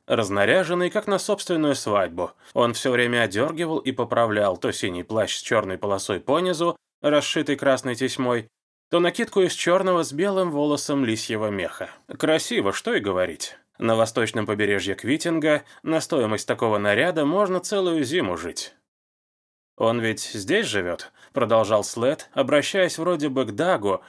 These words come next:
но при этом озираясь по сторонам. «Ведь это Квитингский гостиный двор?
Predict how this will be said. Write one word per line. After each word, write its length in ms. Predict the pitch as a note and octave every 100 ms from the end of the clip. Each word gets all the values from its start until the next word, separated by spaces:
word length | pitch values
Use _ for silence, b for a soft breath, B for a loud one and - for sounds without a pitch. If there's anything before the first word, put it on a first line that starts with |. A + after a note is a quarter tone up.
| b b -
но 160 | D3
при 140 | C#3+ G3+
этом 260 | G3+ F#3+
озираясь 420 | C#3 A#2+ A#2 A#2+
по 80 | A2+
сторонам. 560 | A2+ A2+ G#2+ F#2 D#2 C#2+ _ _ _ _ _
«Ведь 320 | - A2+ A#2 C3+
это 240 | B2 B2+
Квитингский 1000 | A#2+ - A2+ C3 - D3+ D3 - - C3+
гостиный 500 | A#2+ A2+ - G#2 A2+
двор? 260 | C3+ G#3